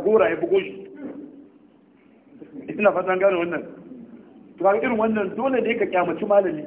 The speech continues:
Ce wai wannan malamin addini an yi salati ga Annabi kuma akwai hadisi akai amma ya bugo mutum?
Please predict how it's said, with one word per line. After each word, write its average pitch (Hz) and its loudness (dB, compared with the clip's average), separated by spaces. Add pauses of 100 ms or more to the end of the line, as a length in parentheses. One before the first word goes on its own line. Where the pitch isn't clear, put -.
(960)
Ce 381 -4 (160)
wai - 6
wannan 233 -2
malamin 220 2
addini 220 -2 (680)
an 214 -2
yi 240 -2
salati 214 0
ga 208 2
Annabi 208 4
kuma 220 -4
akwai 220 2
hadisi 214 -6
akai - -2
amma 185 0
ya 202 2
bugo 220 -2
mutum? 226 -4